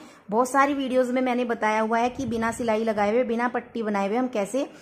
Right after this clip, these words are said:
नेट से पगड़ी को कवर करते हैं। तो चलिए पहले मैं इस बेस को चिपका लेती हूँ, फिर उसके बाद पगड़ी को कवर करना बताऊंगी आपको कि कैसे करेंगे।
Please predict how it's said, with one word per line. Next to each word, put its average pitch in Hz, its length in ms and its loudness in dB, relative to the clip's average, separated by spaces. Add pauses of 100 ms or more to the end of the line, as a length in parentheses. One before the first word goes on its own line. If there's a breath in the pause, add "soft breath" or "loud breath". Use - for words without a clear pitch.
(240 loud breath)
नेट 208 240 2
से - 160 -2
पगड़ी 202 260 -2
को 233 140 2
कवर 214 280 0
करते 175 300 -6
हैं। 170 240 -4 (200 loud breath)
तो 220 80 -4
चलिए 254 320 0
पहले 269 300 2
मैं 277 160 0
इस 254 220 -8
बेस 240 200 2
को 254 100 -2
चिपका 233 360 -2
लेती 214 240 0
हूँ, 277 80 0
फिर 262 100 -4
उसके 233 200 -4
बाद 226 260 2
पगड़ी 208 240 -2
को 220 140 -2
कवर 202 240 -2
करना 214 360 -2 (380 loud breath)
बताऊंगी 196 500 0
आपको 262 320 0
कि 277 120 -8
कैसे 190 320 -4
करेंगे। 160 460 -4